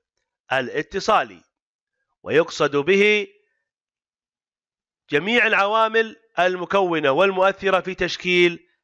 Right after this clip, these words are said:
الفعل الاتصالي، فالاتصال يعد نتيجة عوامل كثيرة، منها الحالة النفسية لكل من الخطيب والمستمع، وهناك حالة الجو والمكان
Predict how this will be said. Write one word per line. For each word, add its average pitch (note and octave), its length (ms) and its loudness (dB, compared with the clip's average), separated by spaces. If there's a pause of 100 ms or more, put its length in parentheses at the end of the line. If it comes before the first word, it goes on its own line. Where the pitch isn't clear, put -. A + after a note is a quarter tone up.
(120)
الفعل D#3+ 600 0 (100)
الاتصالي، C#3+ 880 -4 (720)
فالاتصال D#3+ 800 -2 (500)
يعد D3 420 -4
نتيجة F3+ 760 -4
عوامل C#3+ 640 0
كثيرة، F#3+ 560 -2 (380)
منها E3+ 600 -2 (240)
الحالة G#3 520 -2
النفسية F#3 680 -4 (280)
لكل C#3 400 -2
من E3 160 -4
الخطيب E3+ 720 -2
والمستمع، D#3 800 0 (480)
وهناك E3 440 0
حالة D#3 440 -2
الجو D#3+ 480 -4
والمكان E3+ 640 -2